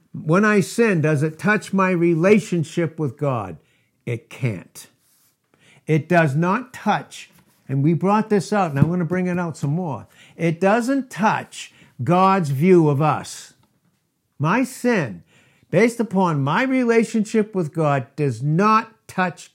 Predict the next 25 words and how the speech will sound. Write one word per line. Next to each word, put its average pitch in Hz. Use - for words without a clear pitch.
God's 156
view 156
of 165
me 139
in 120
Christ. -
'Cause 160
it, 160
he 170
would 170
have 160
to 165
have 156
his 151
son 170
crucified 135
again. 95
And 123
we 135
just 156
said 151
he 131
did 131
it 113
once. 113